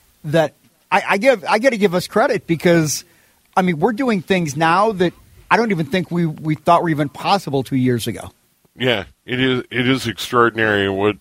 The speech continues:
Speaker 2: what technology has made possible. But it, it just, I can't believe it's been two years.
Speaker 1: The world has changed so much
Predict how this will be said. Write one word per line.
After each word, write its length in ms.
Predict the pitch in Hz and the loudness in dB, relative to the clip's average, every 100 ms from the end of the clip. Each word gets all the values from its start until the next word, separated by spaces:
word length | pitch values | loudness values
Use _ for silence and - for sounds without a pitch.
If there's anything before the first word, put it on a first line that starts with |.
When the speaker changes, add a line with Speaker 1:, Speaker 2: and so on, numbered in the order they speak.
| - | -6
Speaker 2:
what 220 | 104 104 | -8 -4
technology 840 | 113 95 101 101 107 104 92 90 | -4 -2 -2 -2 -2 -4 -8 -8
has 200 | 80 73 | -8 -8
made 300 | 90 85 71 | -6 -6 -4
possible. 680 | 90 85 78 - - 76 73 - - - _ - | -2 0 0 -6 -10 -12 -12 -18 -20 -20 _ 0
But 200 | 147 - | 0 0
it, 260 | - 143 - | -6 -6 -6
it 140 | 135 139 | -10 -2
just, 340 | 170 170 - _ _ _ - | -2 -2 -6 _ _ _ -8
I 60 | |
can't 340 | 147 - 180 180 | -8 -2 -2 -2
believe 340 | 147 143 127 | -4 -4 -4
it's 140 | 120 - | -6 -4
been 320 | 139 120 101 _ | -2 -2 -6 _
two 260 | - - 180 | -10 -8 -6
years. 560 | 156 139 147 123 95 165 | -6 0 4 4 4 2
Speaker 1:
The 80 | |
world 180 | 170 202 | 2 0
has 120 | 170 | -2
changed 400 | - - 175 151 | -4 -2 -2 -2
so 320 | - - 196 170 | -4 -2 0 2
much 500 | 147 139 - - | 2 0 -2 -8